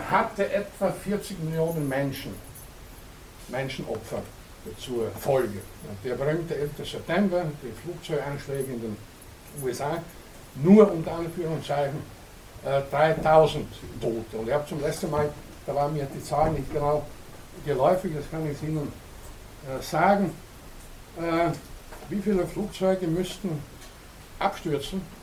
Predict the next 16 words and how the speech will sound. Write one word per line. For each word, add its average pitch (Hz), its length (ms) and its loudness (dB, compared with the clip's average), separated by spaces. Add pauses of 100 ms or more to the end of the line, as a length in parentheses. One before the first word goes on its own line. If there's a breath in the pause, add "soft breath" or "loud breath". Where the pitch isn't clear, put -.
(1300)
als 107 200 -8
Waffen 185 320 6
verwendet, 123 440 -4 (720)
damit 151 280 -4
die 143 80 -6
Zahl 147 320 4
vierzig 151 400 -6 (100)
Millionen 131 540 0 (720)
Tote 143 360 0
erreicht 127 460 2
wird. 110 200 -8
Und 160 200 -2
das 147 140 -6
haben 151 200 -4
Kat-, - 360 -8
Katastrophenforscher 143 1000 -2